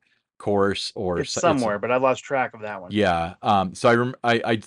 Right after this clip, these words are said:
Speaker 1: I remember that one from two thousand two, 'cause I went there, I would have been about nineteen in
Speaker 2: Mm-hmm.
Speaker 1: two thousand two.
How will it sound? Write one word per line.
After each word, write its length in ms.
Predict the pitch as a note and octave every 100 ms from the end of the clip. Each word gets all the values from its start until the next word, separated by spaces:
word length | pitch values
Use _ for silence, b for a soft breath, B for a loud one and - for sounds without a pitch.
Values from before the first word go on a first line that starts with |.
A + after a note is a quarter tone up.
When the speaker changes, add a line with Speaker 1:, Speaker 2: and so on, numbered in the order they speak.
| -
Speaker 1:
I 60 |
remember 340 | C3 C3 D3 C#3+
that 220 | A2+ A#2+
one 240 | A2+ G#2+
from 200 | G2+ G2+
two 140 | F2+ A#2
thousand 360 | G2 F2 F2+
two, 320 | - G2 D2+ -
'cause 100 | -
I 60 |
went 200 | G#2 G#2+ G#2
there, 240 | G2+ F#2+
I 60 | G2+
would 140 | G#2+
have 60 | G2
been 240 | G2 F#2
about 240 | F#2+ F#2+
nineteen 480 | F#2+ F#2 G2 G#2 F#2
in 60 | D#2+
Speaker 2:
Mm-hmm. 40 |
Speaker 1:
two 100 | F#2
thousand 300 | E2+ E2 D#2+
two. 340 | - E2+ D#2